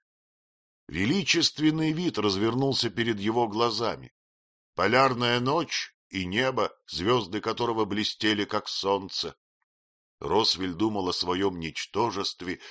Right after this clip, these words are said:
и величии Божием, и он преклонился перед этим величием. Всё, что говорила ему Мария, обновилось в его мыслях, и мудрые слова Стимсона принесли в его сердце плоды христианской веры.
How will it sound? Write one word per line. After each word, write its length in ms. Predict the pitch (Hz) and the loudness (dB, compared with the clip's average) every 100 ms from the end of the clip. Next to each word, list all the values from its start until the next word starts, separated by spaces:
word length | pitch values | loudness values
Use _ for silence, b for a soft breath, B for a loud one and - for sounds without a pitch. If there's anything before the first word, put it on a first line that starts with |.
| B - | B 0
и 140 | 120 | 2
величии 680 | 117 127 143 160 - 82 80 | 4 2 2 -4 -4 -4 -6
Божием, 600 | 69 90 80 69 64 60 _ _ _ _ _ _ _ | -4 -2 -2 -6 -12 -14 _ _ _ _ _ _ _
и 100 | - | -4
он 280 | 95 117 120 | 2 2 2
преклонился 960 | 120 127 - 131 143 151 160 120 - 85 | 2 2 2 2 2 2 -2 -2 -4 -4
перед 360 | 98 92 82 | -2 -2 0
этим 340 | 104 98 90 87 | 0 0 -6 -6
величием. 720 | 92 104 113 - 55 - - _ _ _ _ _ _ _ _ | -6 -4 -6 -8 -10 -14 -20 _ _ _ _ _ _ _ _
Всё, 320 | - - 165 | -4 0 0
что 220 | 156 - 139 | 0 -2 4
говорила 440 | 135 139 143 143 | 8 8 8 4
ему 240 | 135 127 | 4 2
Мария, 580 | 123 117 117 165 135 65 - _ | 2 2 2 -2 -2 -4 -8 _
обновилось 800 | - 95 107 117 147 160 101 85 | -2 0 2 2 2 0 0 -2
в 60 | 73 | -4
его 280 | 90 95 101 | -2 0 0
мыслях, 580 | 101 76 - 67 64 B B B | -2 -4 -6 -8 -14 B B B
и 120 | 101 | -2
мудрые 460 | 110 135 139 123 123 | 2 2 2 2 4
слова 420 | - 113 117 123 | 4 4 2 2
Стимсона 760 | 113 - 139 143 - 113 110 - _ _ _ | 0 -4 -6 -4 -4 -4 -6 -8 _ _ _
принесли 600 | - 95 101 107 - 120 | -4 0 0 2 2 2
в 40 | 113 | 2
его 240 | 98 95 | 2 2
сердце 560 | 90 - 123 117 - 104 | 2 4 2 2 -2 -4
плоды 420 | - 104 107 151 | 0 0 0 -2
христианской 1040 | - 101 113 - 98 104 107 - - 95 | -2 -4 -2 -2 2 2 2 -2 -6 -6
веры. 500 | 95 76 76 58 - | -6 -8 -8 -8 -12